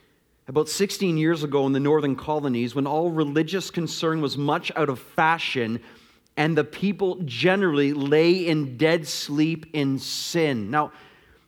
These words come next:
one of the things we do in our day, we're like, "Well, the world's so bad now and darkness is so great." And we often, we think, like, we go back two hundred years and everyone was saved and people being baptized. They didn't sin ever, and all they did was go on singing hymns and reading their Bibles all the time. And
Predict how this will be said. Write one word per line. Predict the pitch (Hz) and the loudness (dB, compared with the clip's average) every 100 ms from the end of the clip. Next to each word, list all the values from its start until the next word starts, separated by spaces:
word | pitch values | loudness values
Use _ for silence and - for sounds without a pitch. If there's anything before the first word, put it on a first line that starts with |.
| _ _ | _ _
one | 151 208 | -4 -2
of | 247 | 0
the | |
things | 226 165 | 0 0
we | 180 | -2
do | 147 170 | 0 0
in | 143 | 0
our | 143 | 0
day, | 156 185 | 0 0
we're | 160 | 0
like, | 135 139 | -4 -6
"Well, | 175 175 170 | -2 -2 -2
the | 160 | -2
world's | 170 175 180 | -2 -4 -4
so | 160 | -4
bad | 170 185 180 | -2 -2 -2
now | 175 170 | -2 -2
and | 165 | -2
darkness | 170 180 185 151 | -2 -2 -4 -6
is | |
so | 180 156 | -6 -4
great." | 165 180 165 | 0 0 0
And | 151 | 0
we | 185 | -2
often, | 196 175 | -2 -2
we | 202 | -4
think, | 208 220 185 | -4 -4 -2
like, | 160 | -2
we | |
go | 165 | 0
back | 160 156 | -2 -2
two | 185 | -4
hundred | 175 143 | -4 -2
years | 143 175 165 | 0 0 -2
and | 156 _ - | -10 _ 2
everyone | 202 226 180 208 180 185 | 4 4 4 0 2 2
was | 170 165 | 0 -2
saved | 185 175 175 170 | 0 2 2 0
and | 147 | -4
people | 185 185 180 | -4 -4 -2
being | 175 170 | -2 0
baptized. | 175 185 190 156 156 - | 0 0 -2 -4 -6 -2
They | 160 | 2
didn't | 196 190 | 4 2
sin | - 214 196 190 - | 0 4 4 2 4
ever, | 202 180 185 196 190 185 | 4 4 2 4 6 4
and | 180 | 4
all | 190 202 | 2 4
they | 190 | 4
did | 185 190 | 4 4
was | 165 | 4
go | 196 | 0
on | 180 | 2
singing | 220 220 214 | 2 4 4
hymns | 196 208 208 180 - - | 6 6 4 0 -8 0
and | 190 | 2
reading | 190 214 | 4 6
their | 202 | 6
Bibles | 208 196 | 4 4
all | 220 226 214 | 2 4 4
the | |
time. | 202 214 202 202 202 | 4 4 6 4 4
And | 180 | 0